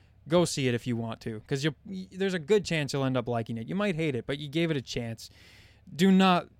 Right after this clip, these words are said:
let a review stop you from seeing a movie. That's just my take on it, guys. My opinion. I think so many people have probably missed out on some of their favorite movies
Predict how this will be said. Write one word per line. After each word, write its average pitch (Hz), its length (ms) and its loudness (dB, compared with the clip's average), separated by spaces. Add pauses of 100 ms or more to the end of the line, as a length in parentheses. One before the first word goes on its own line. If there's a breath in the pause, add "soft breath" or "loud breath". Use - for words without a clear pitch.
(120)
let 143 220 0
a 139 40 0
review 120 480 0
stop - 380 -4
you 127 80 -8
from 120 160 -10
seeing 120 220 -4
a 110 40 -4
movie. 110 260 -8
That's 147 220 0
just 160 160 -2
my 139 220 0
take 131 260 -4
on 127 140 -2
it, 123 80 -4
guys. 120 380 -4 (560 soft breath)
My 135 260 2
opinion. 135 640 0 (800)
I 147 80 0
think 147 180 -2
so 156 220 0
many 165 200 0
people 151 320 0
have 135 140 -4
probably 135 400 0
missed 131 300 -2
out 135 160 2
on 127 140 -2
some 135 160 -2
of 131 40 -2
their 123 100 -2
favorite 135 380 -2
movies 123 500 -4